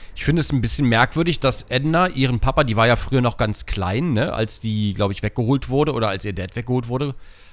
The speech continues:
äh, vor zehn Jahren soll das ja gewesen sein oder vielleicht sogar länger. Ich find's merkwürdig, dass sie ihren Dad Mattis nennt und nicht Papa oder so, wie Kinder das normalerweise machen. Das mit dem Vornamen kommt ja eigentlich normalerweise sehr viel später, wenn überhaupt.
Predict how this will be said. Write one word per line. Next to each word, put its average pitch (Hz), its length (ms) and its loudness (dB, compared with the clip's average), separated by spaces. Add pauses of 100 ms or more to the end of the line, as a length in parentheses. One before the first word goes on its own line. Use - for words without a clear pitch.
(180)
äh, 110 240 2
vor 107 200 -2
zehn 104 300 0
Jahren 110 400 2
soll 98 120 2
das 95 140 -2
ja 104 80 -2
gewesen 95 480 -2
sein 104 260 0
oder 98 140 -2
vielleicht - 240 -4
sogar 92 180 -2
länger. 113 400 0 (440)
Ich - 140 -4
find's 131 260 0
merkwürdig, 135 560 4
dass 151 160 2
sie - 80 -8
ihren 120 260 0
Dad 117 320 2
Mattis 151 480 0
nennt 101 320 2
und 98 60 -2
nicht 104 180 -2
Papa 92 440 2 (360)
oder 101 180 0
so, 92 240 -2
wie 95 80 -6
Kinder 123 260 -2
das 110 180 -2
normalerweise 101 600 2
machen. 92 320 -2
Das 123 180 0
mit 107 80 -2
dem 107 100 0
Vornamen 120 480 2
kommt 120 220 0
ja 110 60 4
eigentlich 107 260 -2
normalerweise 110 560 2
sehr 107 180 0
viel - 160 -6
später, 117 440 0
wenn 139 320 0
überhaupt. 120 840 0